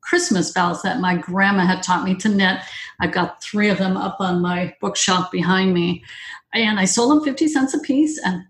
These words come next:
three for a dollar. So I even had a bundled offer. Um, basically, my mom had set me up with my first store, and it's called a, a paper box, a cardboard box, one of those little white ones that you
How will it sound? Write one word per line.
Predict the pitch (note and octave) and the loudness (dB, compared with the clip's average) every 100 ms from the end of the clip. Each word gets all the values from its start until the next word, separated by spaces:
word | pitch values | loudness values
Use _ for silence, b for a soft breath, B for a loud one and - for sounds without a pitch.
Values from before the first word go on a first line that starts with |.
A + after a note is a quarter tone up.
| - | -12
three | G#3 G#3+ C#4 | -4 2 4
for | D4+ B3+ | 4 2
a | A#3 | 4
dollar. | A3+ B3+ C4+ | 4 2 0
So | - | -2
I | F#3+ G#3 | -2 0
even | A3 G#3 | 0 0
had | G3+ | 0
a | F3 - | -4 -4
bundled | G3 G#3 G3+ F#3 - | -2 -2 -2 -6 -2
offer. | G3 F#3 - F3+ F3+ - B B B B B - | 0 0 -2 -6 -6 -10 B B B B B 0
Um, | G3 F#3+ F#3+ F3+ | 2 4 2 2
basically, | G#3 G#3+ A3 G#3 | 2 2 0 0
my | F#3+ F#3 | 0 2
mom | F#3 G3 | 2 2
had | G3 F#3 | 2 0
set | G#3 F#3+ | -2 0
me | G3 | -2
up | F#3+ | -2
with | G3 F#3 | -4 -2
my | F3 | -2
first | - G3 A3+ | -2 -2 0
store, | - F#3 G3 | 0 2 2
and | F#3+ | 0
it's | E3+ | -2
called | - E3+ G3+ - | -2 -2 -2 -4
a, | F#3 | -12
a | - | -6
paper | F#3+ F#3+ G#3 | -2 -2 -2
box, | F#3 F3+ G3 - F3 | 0 0 -2 -4 -4
a | F3 - - _ _ | -4 -6 -18 _ _
cardboard | F#3 F3+ G#3 G3+ | -2 0 0 2
box, | F#3 G#3+ - - B B B _ | 0 0 -2 -10 B B B _
one | F#3+ | 2
of | F#3 | 4
those | F#3 F#3+ | 2 2
little | F#3+ | 2
white | F#3+ F#3+ - | 2 0 0
ones | G3 G3+ F3+ | 0 2 2
that | G#3 F3+ F3+ F3 | 2 2 -2 -6
you | E3+ | -6